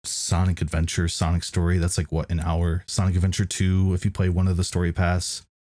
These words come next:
that's, like, an hour, hour and a half, right? It just kind of doesn't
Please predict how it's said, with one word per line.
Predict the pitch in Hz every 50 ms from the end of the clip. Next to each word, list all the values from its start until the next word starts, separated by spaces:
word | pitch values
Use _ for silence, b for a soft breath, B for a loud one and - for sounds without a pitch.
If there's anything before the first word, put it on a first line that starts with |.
| _ _ _ -
that's, | - 82 - -
like, | 85 80
an | 98 95
hour, | 95 95 101 101 101 101
hour | - - 101 101 101
and | 98
a | 92
half, | 92 101 101 98 98 95 -
right? | - 98 98 98 95 - _ _ _ _ _ _ _ -
It | 104 92
just | 92 98 -
kind | - - 110 107 101
of | 92
doesn't | 85 98 95 90 101 98 92 -